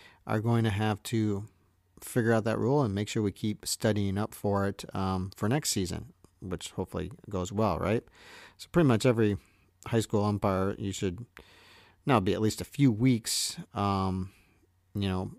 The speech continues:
you would have been a few weeks into the two thousand twenty season, um, and you should have been, you know,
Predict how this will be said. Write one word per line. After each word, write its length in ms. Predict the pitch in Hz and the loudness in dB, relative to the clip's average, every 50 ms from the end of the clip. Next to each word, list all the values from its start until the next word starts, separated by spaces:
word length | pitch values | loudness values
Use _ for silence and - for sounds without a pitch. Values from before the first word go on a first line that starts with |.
| - - | -12 -8
you 160 | 104 98 101 107 | -4 -2 2 8
would 180 | 123 147 156 | 10 10 10
have 80 | 131 98 | 10 8
been 140 | 104 95 90 | 4 0 0
a 40 | |
few 160 | - - 104 98 | -2 -2 0 0
weeks 280 | 92 101 95 - - | 0 0 0 -2 -2
into 240 | 104 92 - 104 92 | -4 -2 -2 -4 -4
the 140 | 85 90 85 85 - | -4 -4 -6 -6 -4
two 120 | - 120 | -4 -2
thousand 300 | 101 104 101 92 92 85 | 0 2 0 0 0 -2
twenty 240 | - - 101 92 87 | -4 -4 -4 -4 -4
season, 460 | - - 87 87 82 85 92 110 117 _ - - - - - - - _ - | -4 -4 -4 -4 -4 -4 -4 -4 -6 _ -16 -20 -20 -20 -20 -20 -20 _ -6
um, 580 | - 95 101 101 101 98 95 90 90 104 143 - - | -2 0 0 2 2 0 0 0 -2 -4 -6 -8 -6
and 180 | 101 98 98 | -4 -2 0
you 80 | 98 95 | 0 0
should 160 | - - 107 | 0 2 2
have 140 | 101 95 87 | 2 2 0
been, 260 | 98 98 95 92 90 | 0 0 0 0 0
you 120 | 92 90 | -2 -2
know, 200 | 87 85 85 92 | -2 -2 -4 -6